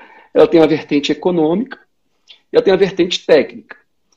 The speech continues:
E a vertente técnica que define a esfera de atuação da Anatel, muito embora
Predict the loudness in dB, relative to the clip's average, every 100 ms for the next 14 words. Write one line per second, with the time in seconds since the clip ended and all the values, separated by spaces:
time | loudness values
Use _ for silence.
0 | _ _ 0 2 4 2 -2 -4 -4 -2
1 | 2 2 -2 -12 -10 -10 -10 -10 -6 -4
2 | -4 -4 -6 -4 -8 -2 -2 -2 -4 -4
3 | -4 -4 -4 -4 -2 -2 -2 -6 -6 -4
4 | 4 6 6 0